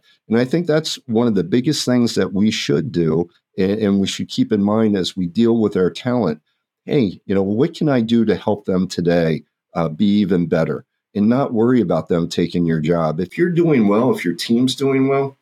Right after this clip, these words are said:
everything will fall in line the way that it should.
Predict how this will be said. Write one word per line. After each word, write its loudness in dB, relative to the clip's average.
everything 0
will 4
fall 2
in 2
line 2
the 2
way 2
that 2
it -6
should. 0